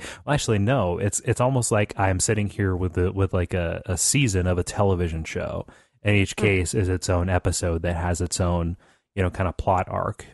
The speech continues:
Speaker 1: and everything. And a lot of that has been e-, exemplified by the, uh, by the, the, the homicide desk, um, wherein all of the cases surround the, uh, the Black Dahlia, uh, killer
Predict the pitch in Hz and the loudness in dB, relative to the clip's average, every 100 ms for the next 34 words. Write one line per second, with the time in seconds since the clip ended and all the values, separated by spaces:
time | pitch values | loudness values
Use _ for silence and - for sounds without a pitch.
0 | - 95 90 87 87 92 85 87 101 110 | -6 -2 0 -2 -2 -2 0 2 4 4
1 | 104 95 92 95 95 92 95 - 98 98 | 4 2 2 0 0 0 0 0 2 2
2 | 98 104 - 92 90 82 92 87 85 80 | 2 2 2 2 2 0 0 2 0 -4
3 | - - _ _ 98 98 90 87 76 80 | -10 -18 _ _ -4 0 2 0 -2 -6
4 | 87 _ _ _ _ _ _ _ _ _ | -10 _ _ _ _ _ _ _ _ _
5 | - 110 92 85 87 85 87 95 90 - | -2 0 2 2 0 0 0 0 0 -2
6 | - - 104 92 147 147 - - 101 - | -6 -2 0 2 2 2 0 -2 -4 -8
7 | 71 - - - _ _ _ _ - 98 | -10 -10 -10 -16 _ _ _ _ -4 0
8 | 87 87 87 92 90 87 95 92 92 80 | 2 0 0 2 2 0 0 2 2 0
9 | 95 - 90 82 104 90 85 - - - | -4 -4 -4 -2 -2 0 -2 -4 -4 0
10 | 90 87 85 82 80 - 87 85 78 80 | 0 0 0 -2 -4 -4 -2 0 0 0
11 | 80 98 87 - 87 87 87 - - _ | 2 4 4 2 -2 -2 -6 -10 -12 _
12 | _ _ _ - 87 80 82 87 - 104 | _ _ _ -2 0 0 -2 -4 -2 -2
13 | 90 - | -2 -6